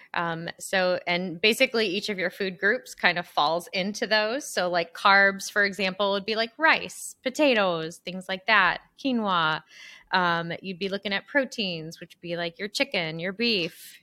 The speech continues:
your, your fish, um, and your fat sources like, you know, coconut oil, avocado, peanut butter. Everybody loves peanut butter. So just kind of food sources kind of fall into each of those buckets of your carbs, your fats, your protein.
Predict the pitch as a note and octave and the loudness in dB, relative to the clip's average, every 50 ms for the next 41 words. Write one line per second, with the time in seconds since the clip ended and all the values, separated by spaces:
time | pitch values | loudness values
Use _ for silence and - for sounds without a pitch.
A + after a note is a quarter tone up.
0 | _ _ - - F3 E3+ D#3+ D#3+ D#3+ E3 - _ _ _ _ _ _ _ _ _ | _ _ 0 0 2 0 0 -2 -6 -8 -14 _ _ _ _ _ _ _ _ _
1 | - G#3+ - - D#4 C#4+ G3+ G3+ - - - - - - - _ _ _ _ - | -14 -8 -2 0 2 2 2 0 -2 -6 -6 -8 -10 -12 -16 _ _ _ _ -20
2 | - _ _ _ _ - - G3+ G3 F#3 F3 E3 D#3+ D#3 D#3+ - - F#3+ G3 G3 | -20 _ _ _ _ -8 -4 -4 -2 -2 -2 -2 -4 -6 -10 -10 -8 -6 -6 -6
3 | G3+ - A#3 A3+ - - - - G#3 F#3 F#3 F#3 - F3 F3 F3 F3 E3+ E3+ E3 | -2 0 0 0 0 -2 -6 -4 -2 -2 -2 -2 -2 -4 -2 -2 -2 -4 -6 -10
4 | - - - D#3+ E3 E3 E3 E3+ E3+ E3 E3 - - - _ _ _ - F3+ F3 | -12 -10 -6 -6 -4 -2 -2 -2 -2 -2 -4 -8 -18 -20 _ _ _ -18 -14 -12
5 | F3 F3 F3 - - E4 E4+ - C#4 A3+ G#3 - - - F#3 F#3 F3+ F3 E3+ E3 | -10 -10 -8 -4 -2 -4 -2 -2 -4 -4 -4 -4 -4 -4 -2 -2 0 0 0 -2
6 | D#3+ D#3+ D3+ - - G3+ G3+ A#3+ - - C#4+ C#4+ C#4 B3+ A3+ G3+ F#3 F3 E3 D#3 | -2 -4 -4 -4 -4 -4 -4 -6 -6 -2 0 0 2 2 2 2 0 0 -2 -4
7 | - _ - - A3 B3 B3 - A3 G3 F3+ E3 D#3+ D#3 D#3+ E3 F3 F3 F3 F3+ | -8 _ -8 -4 -4 -2 -2 -2 -2 -2 -2 -2 -4 -6 -6 -8 -6 -6 -6 -6
8 | F3 - - - - A3 A3 G#3 - F#3 F3 E3+ E3 D#3 D#3 D3+ D#3 E3 - - | -8 -10 -14 -10 -8 -8 -8 -6 -4 -4 -4 -2 -4 -4 -6 -6 -8 -10 -12 -12
9 | - E3+ E3 E3 E3 E3 - - F#3+ - _ - F#3 F3+ F3+ - - - C4 C4+ | -10 -8 -8 -8 -8 -10 -12 -16 -16 -14 _ -10 -10 -10 -10 -10 -10 -8 -8 -6
10 | B3 - - G#3+ G#3 G#3+ - G#3 G3 F#3+ F#3+ - - - - - _ - - G#3 | -6 -4 -4 -2 -2 -2 -2 -2 -2 -2 -4 -6 -10 -16 -18 -18 _ -6 -4 -2
11 | G3 G3 F#3+ - - G#3+ G3 F3+ F3+ F3+ - - F#3+ F#3 F#3+ - - - F#3+ F#3 | -2 -2 -4 -4 0 4 4 4 4 4 2 0 -4 -6 -6 -6 -8 -10 -10 -10
12 | - F#3+ E3+ F3 D#3+ D3 E3 - - E3 D#3 - - C#3+ B2+ - - - E3+ D3+ | -10 -10 -6 -6 -6 -6 -6 -6 -4 -6 -6 -4 -6 -8 -8 -8 -10 -14 -14 -14
13 | D#3+ D#3 D#3+ - - D3 D3+ D3+ - - D#3+ E3 - E3 - - - - - - | -14 -14 -14 -10 -8 -8 -8 -8 -10 -14 -12 -8 -6 -6 -6 -6 -10 -14 -14 -14
14 | _ - - - - - - - | _ -20 -20 -20 -20 -20 -20 -20